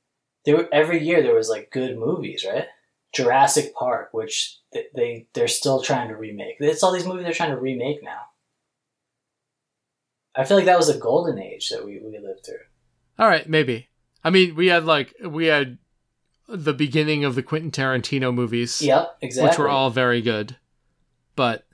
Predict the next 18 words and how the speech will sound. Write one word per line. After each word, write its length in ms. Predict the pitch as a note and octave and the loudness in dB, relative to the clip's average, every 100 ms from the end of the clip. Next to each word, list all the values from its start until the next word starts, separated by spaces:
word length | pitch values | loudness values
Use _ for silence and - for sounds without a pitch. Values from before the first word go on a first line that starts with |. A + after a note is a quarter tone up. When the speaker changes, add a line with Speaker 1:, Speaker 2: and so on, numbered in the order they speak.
| _ _ _ _ _ _ _ _ C3+ | _ _ _ _ _ _ _ _ -2
Speaker 2:
man, 220 | D3+ C3+ | 0 0
that 120 | D3 | 0
was, 140 | F3 E3+ | 2 2
like, 260 | F3 D#3+ - | 0 0 -14
that, 500 | D#3+ D#3 D#3 E3 C#3 | -2 0 0 -4 -4
the 160 | D3 | -2
sweet 460 | B2+ - F#3 G#3 G3 | -2 -2 0 -2 -2
spot 360 | - D#3+ C3 - | -2 0 0 -2
to 80 | C3+ | 0
that 200 | C#3 C3+ | 0 0
time 240 | C#3 C3+ | -2 -2
frame 320 | - B2 A#2 | 0 -2 0
was, 160 | A#2 A#2 | -2 0
like, 360 | A#2+ A#2 - _ _ _ _ _ _ _ | 0 -2 -6 _ _ _ _ _ _ _
like, 240 | C#3 C#3 C3 - | -2 -2 -2 -4
all 340 | C3+ C3+ C#3+ | 0 2 2
of 240 | D3 B2+ A#2 | 0 -2 -2
the, 500 | C3 B2+ A#2+ A2+ | 0 2 2 0